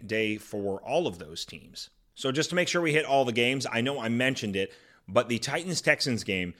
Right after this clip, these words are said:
was very interesting, especially because the one seed was on the line with the Kansas City win on Saturday. Uh, this Houston team is going to be a coach's dream because they don't give up. They are so close in so many levels. They're going to have a high draft pick at four and thirteen and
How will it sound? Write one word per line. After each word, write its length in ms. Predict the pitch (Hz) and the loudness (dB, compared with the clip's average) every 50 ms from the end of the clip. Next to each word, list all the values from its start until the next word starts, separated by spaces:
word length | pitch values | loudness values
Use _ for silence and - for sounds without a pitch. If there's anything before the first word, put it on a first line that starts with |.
| - - _ _ - | -18 -20 _ _ 0
was 200 | 101 110 110 101 | 2 2 4 2
very 500 | 95 101 107 139 165 160 147 139 120 107 | 0 4 8 10 12 12 12 10 6 2
interesting, 420 | 101 - 110 - - - 101 101 | -2 -6 -8 -8 -6 -4 -4 -4
especially 460 | 104 - - - 120 110 - 120 113 | -4 -2 2 4 4 4 4 2 0
because 240 | 101 101 - 110 95 | 0 0 -2 -2 0
the 80 | 98 101 | 0 0
one 220 | 95 104 107 101 | 2 2 0 0
seed 200 | - - 110 98 | 0 -2 -4 -4
was 140 | 92 95 90 | -4 -6 -6
on 140 | 95 95 92 | -6 -6 -6
the 80 | 90 | -6
line 420 | 90 95 110 113 120 120 120 117 113 | -2 0 2 4 6 6 6 4 2
with 80 | 98 | -2
the 60 | - - | -4 -8
Kansas 300 | - 104 98 92 92 - | -8 -8 -6 -4 -6 -6
City 200 | - 95 95 92 | -4 -4 -6 -4
win 240 | 95 98 98 95 | -4 -4 -4 -4
on 200 | 87 80 90 87 | -4 -8 -8 -8
Saturday. 560 | 85 - - 113 113 113 110 110 107 107 104 - - - - - - _ | -6 -4 -2 -2 0 0 2 2 2 0 0 -4 -10 -20 -20 -20 -10 _
Uh, 120 | 117 123 131 | 2 2 4
this 200 | 135 190 214 - | 4 4 2 2
Houston 340 | 180 175 190 - - 151 127 | 0 0 -2 -2 -2 -2 -2
team 260 | - 127 135 127 123 | 0 0 0 0 0
is 200 | 98 113 107 104 | -2 -2 -4 0
going 220 | - 120 123 120 | 0 2 2 2
to 60 | 113 | 2
be 200 | 107 117 120 101 | 2 0 0 0
a 100 | 90 101 | 0 -4
coach's 480 | 90 - 120 117 113 - 113 104 92 92 - - | -4 0 0 0 0 0 -2 -2 -4 -6 -10 -8
dream 460 | 104 101 92 101 98 95 87 82 78 | -6 -4 -2 -2 -2 -4 -4 -6 -8
because 300 | 78 87 - 107 101 95 | -10 -4 -4 -4 0 4
they 180 | 113 127 156 156 | 4 4 4 4
don't 340 | 117 - 117 147 185 - 120 | 2 2 2 2 2 0 2
give 220 | 131 147 127 98 | 4 4 4 4
up. 260 | 87 85 85 - - _ _ _ _ _ - | 0 -4 -6 -8 -12 _ _ _ _ _ 2
They 100 | 110 110 | 4 4
are 120 | 110 107 | 4 4
so 280 | 101 - - 147 170 175 | 2 2 4 4 4 4
close 300 | - 160 156 147 - 135 | 4 4 4 4 4 2
in 80 | 127 | -2
so 140 | 120 - 135 | 0 0 0
many 140 | 147 143 131 | 2 2 0
levels. 360 | 120 110 101 92 98 98 95 | 2 0 0 0 -2 -4 -4
They're 120 | 101 107 104 | -2 -4 -2
going 300 | 92 117 120 147 180 170 | 2 2 2 2 2 0
to 60 | 139 | 2
have 200 | 117 131 131 123 | 2 2 2 2
a 60 | 107 | 0
high 160 | 113 110 107 | -2 -4 -4
draft 340 | 90 98 87 85 85 - - | -4 -4 -4 -4 -6 -6 -10
pick 240 | - 90 92 - - - | -10 -10 -10 -10 -8 -10
at 180 | 95 95 - | -10 -10 -10
four 380 | - - 113 110 113 113 113 - | -8 -6 -4 0 0 0 0 0
and 180 | - 101 95 | -2 -8 -6
thirteen 560 | - 113 107 104 - - 107 101 95 90 90 90 - _ _ _ _ _ _ _ _ _ - | -2 -2 -2 -2 -4 -6 -6 -6 -6 -6 -8 -10 -14 _ _ _ _ _ _ _ _ _ 2
and 140 | 120 139 | 2 2